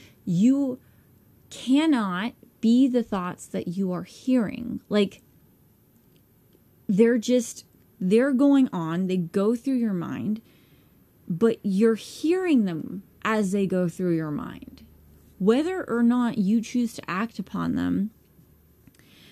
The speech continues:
that's up to you. Whether or not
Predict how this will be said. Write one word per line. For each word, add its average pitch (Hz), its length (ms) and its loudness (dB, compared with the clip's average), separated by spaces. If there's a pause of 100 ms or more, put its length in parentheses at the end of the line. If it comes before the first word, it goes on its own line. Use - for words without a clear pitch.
(760)
that's 214 400 -2
up 311 180 -4
to - 140 -8
you. 214 460 -2 (1500)
Whether 285 500 0
or 247 120 0
not 233 340 2